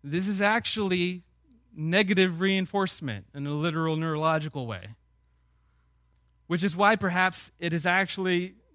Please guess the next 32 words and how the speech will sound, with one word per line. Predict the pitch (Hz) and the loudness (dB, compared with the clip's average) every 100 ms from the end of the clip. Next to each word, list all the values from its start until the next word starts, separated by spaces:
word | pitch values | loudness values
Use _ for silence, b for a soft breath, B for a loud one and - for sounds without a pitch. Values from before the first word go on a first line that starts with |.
| _ _ 269 _ | _ _ _ _
literally | 170 160 233 226 180 160 | -6 6 6 6 4 4
important | 156 151 214 208 175 156 | 2 0 0 0 -2 -6
that | 156 151 | -8 -4
we | 156 | -4
see | - - 208 208 202 196 - _ | -4 -4 -2 0 0 -4 -12 _
the | - 165 | -14 -8
image | 196 233 165 | 0 0 0
of | 143 | -2
God | 156 147 147 | 0 2 0
in | |
the | 135 | -4
face | 120 175 165 | -2 -2 -2
of | 135 - | -8 -4
Christ | 170 170 156 - | 2 2 2 -6
on | 135 | -8
the | |
cross, | 131 185 147 - - - - _ _ _ _ _ _ _ _ _ | -6 -6 -6 -8 -16 -18 -20 _ _ _ _ _ _ _ _ _
that | 151 | -4
we | 165 | 0
let | 165 | 0
the | 151 | 0
person | - 214 226 - 185 | -2 0 0 0 -6
of | 139 | -6
Jesus | 127 196 226 185 - | -8 -4 -4 -4 -6
reveal | 151 151 208 | -8 -2 -2
to | - 175 | -2 -4
us | - | -4
the | 147 | -8
true | - - 220 214 | -10 -8 -4 -2
nature | 185 190 190 - 170 | -2 -2 -4 -6 -6
of | - 151 135 123 | -2 -2 -2 -8
God, | 110 104 107 | -8 -8 -10